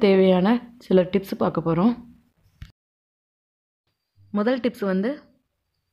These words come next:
மாவு ரொம்ப புளிச்சிருந்துச்சுன்னா சில டைமில் அதை சாப்பிட முடியாது. அந்த மாதிரி மாவை வந்து சிறிதளவு தேங்காய் எடுத்துக்கோங்க, நல்லா மையா அரைச்சு எடுத்துக்கோங்க, கொரகொரப்பே இல்லாம இந்த மாதிரி அரைச்சு எடுத்துக்கோங்க.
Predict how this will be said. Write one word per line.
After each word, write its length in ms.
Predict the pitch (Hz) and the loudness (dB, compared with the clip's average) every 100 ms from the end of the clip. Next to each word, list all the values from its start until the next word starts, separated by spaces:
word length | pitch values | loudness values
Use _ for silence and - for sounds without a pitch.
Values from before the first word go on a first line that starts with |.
| - 190 | -6 -2
மாவு 180 | 277 330 | 0 2
ரொம்ப 180 | 220 254 214 | 2 0 -2
புளிச்சிருந்துச்சுன்னா 540 | 208 226 190 170 185 240 - _ | -4 -2 -2 -2 -2 -4 -8 _
சில 120 | 190 180 | -2 0
டைமில் 220 | 190 220 214 | 2 2 2
அதை 80 | 165 | 0
சாப்பிட 220 | 180 220 220 | -2 0 -2
முடியாது. 340 | 170 165 165 233 240 - _ _ _ _ - | -2 -2 -2 -4 -6 -18 _ _ _ _ -4
அந்த 100 | 214 233 | 2 4
மாதிரி 180 | 254 294 208 | 4 4 2
மாவை 200 | 190 208 190 | 2 2 2
வந்து 200 | 175 175 247 - _ _ _ _ _ - | 0 -2 -2 -6 _ _ _ _ _ -4
சிறிதளவு 500 | 214 220 247 233 214 269 - _ - | 0 4 4 4 2 0 -8 _ -2
தேங்காய் 300 | 208 202 202 165 | 0 4 4 2
எடுத்துக்கோங்க, 440 | 165 170 170 180 254 - - _ - 185 | -2 -2 0 2 0 -6 -20 _ -2 2
நல்லா 260 | 214 254 240 | 4 4 4
மையா 200 | 180 208 208 | 2 2 2
அரைச்சு 220 | 175 190 | 0 0
எடுத்துக்கோங்க, 400 | 170 175 175 175 208 180 | -2 0 0 0 0 2
கொரகொரப்பே 440 | 170 170 165 185 170 | 2 2 2 2 2
இல்லாம 400 | 160 160 175 254 - - _ _ _ _ - | 2 2 2 0 -4 -20 _ _ _ _ 0
இந்த 160 | 254 277 214 | 4 4 4
மாதிரி 180 | 196 233 185 | 4 4 2
அரைச்சு 220 | 175 190 | 2 2
எடுத்துக்கோங்க. 460 | 160 165 160 160 | 0 -2 0 2